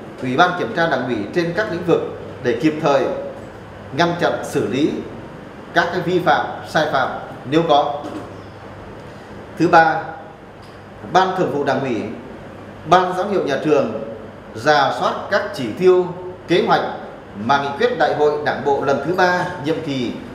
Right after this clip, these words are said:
hai nghìn không trăm hai mươi mươi, hai nghìn không trăm hai mươi lăm đã đề ra. Chỉ tiêu nào đạt thấp, khó khăn thì phải tập trung lãnh đạo để đề ra các giải pháp cụ thể, hiệu quả để tháo gỡ khó khăn, phấn đấu hoàn thành trong nhiệm kỳ.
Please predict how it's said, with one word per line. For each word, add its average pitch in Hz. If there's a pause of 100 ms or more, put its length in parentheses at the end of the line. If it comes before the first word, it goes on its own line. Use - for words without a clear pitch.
hai 175
nghìn 135
không 156
trăm 165
hai 156
mươi 160
mươi, 165 (240)
hai 160
nghìn 139 (140)
không 147
trăm 156
hai 151
mươi 147
lăm 151 (200)
đã 160
đề -
ra. 151 (1000)
Chỉ 143
tiêu 196
nào 135
đạt -
thấp, 233 (680)
khó 175
khăn 190 (520)
thì -
phải 123
tập -
trung 202
lãnh 208
đạo 151
để 123
đề 151
ra 180
các 233
giải 110
pháp 196
cụ 156 (120)
thể, 120 (680)
hiệu 170
quả 127 (500)
để 113
tháo 220
gỡ 190
khó 202
khăn, 170 (300)
phấn -
đấu -
hoàn 139
thành 120
trong 180
nhiệm 151
kỳ. 123